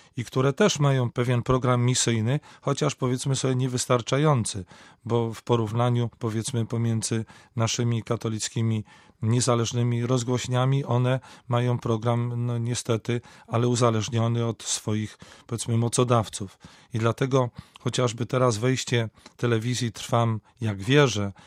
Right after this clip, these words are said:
że spełni się poprzez wejście na multiplex, będzie takim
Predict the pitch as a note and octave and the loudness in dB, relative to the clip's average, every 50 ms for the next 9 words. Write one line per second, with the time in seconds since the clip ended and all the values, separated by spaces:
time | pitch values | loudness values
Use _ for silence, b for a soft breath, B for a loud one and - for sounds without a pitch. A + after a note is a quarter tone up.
0 | B B B - A2 G#2 - - - C3 B2+ B2+ B2 A#2 F2+ - A#2 G#2+ G2 - | B B B -4 -4 -4 -2 2 2 2 4 2 0 -2 -2 -2 -4 -4 -4 -4
1 | A2+ G2+ - - A2 G#2 F#2 G#2 A2+ A#2+ A2+ - - A#2+ A2 A2+ A2 G#2 B B | -6 -6 -2 -2 -2 -2 -2 -4 -4 -4 -4 -4 -4 -4 -2 -2 -4 -4 B B
2 | B B B A#2+ B2 B2 A2+ - A2+ G2 - A2 A#2+ D3 - - - B B B | B B B 2 2 2 0 -2 -6 -4 -2 0 0 0 -2 -6 -10 B B B
3 | B B B A2 A2+ A#2+ C3 - D3+ C3 - C3 B2+ - C3 C3 C3 | B B B -2 0 0 0 0 -2 0 0 0 0 0 0 0 -2